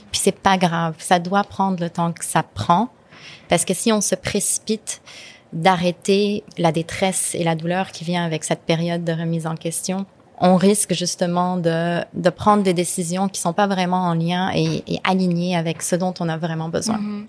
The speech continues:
Speaker 2: L'inconfort va être un investissement pour nous du futur.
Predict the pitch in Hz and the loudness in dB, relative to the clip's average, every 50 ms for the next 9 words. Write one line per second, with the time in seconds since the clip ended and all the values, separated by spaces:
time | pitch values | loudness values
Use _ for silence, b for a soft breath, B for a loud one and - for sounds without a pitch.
0 | - 196 202 202 202 202 214 208 196 - - 208 208 208 208 208 208 208 208 - | -6 -2 0 0 2 2 0 0 0 2 2 4 6 6 6 4 2 0 -4 -8
1 | - 185 180 180 180 175 190 180 180 180 180 175 180 170 - - - 190 180 175 | -6 -2 -2 -2 0 0 -2 -2 0 0 -2 -2 -2 -4 -6 -6 -4 -4 -2 -2
2 | 180 180 - 180 185 175 175 180 175 175 175 - - - - 185 180 180 196 | -4 -4 -6 -6 -4 -4 -4 -6 -8 -10 -10 -12 -12 -10 -6 -6 -6 -6 -6